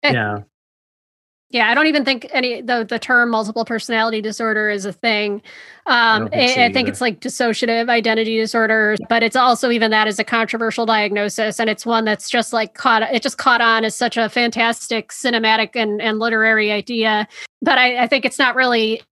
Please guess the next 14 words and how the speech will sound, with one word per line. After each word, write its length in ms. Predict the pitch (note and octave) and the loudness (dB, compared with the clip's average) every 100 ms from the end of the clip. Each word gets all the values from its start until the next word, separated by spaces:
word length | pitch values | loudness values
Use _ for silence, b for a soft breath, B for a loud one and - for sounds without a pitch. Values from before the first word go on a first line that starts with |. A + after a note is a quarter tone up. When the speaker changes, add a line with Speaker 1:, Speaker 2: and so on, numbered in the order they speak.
| _ A#4+ A#4+ C#5 | _ -14 -12 -10
Speaker 1:
the 160 | D4 C4 | -2 2
way 180 | C#4+ D4 | 4 4
that 140 | B3+ | 2
it's 180 | A#3 - | 0 0
generally 320 | - A#3+ A3+ | 0 2 0
represented 540 | G#3+ G3+ A3 A3 G#3+ | 0 -2 -2 -2 -2
is 180 | G#3 G3 | -4 -6
completely 480 | - A#3 A#3 A3 G#3+ | -6 -6 -4 -4 -2
wrong. 260 | G#3+ G#3+ G#3 | 0 0 0
And 100 | G#3 | -2
I, 40 | |
and 180 | G3+ A3 | 0 0
I 60 | A3+ | 0
think, 300 | C4 B3+ - | 0 -2 -4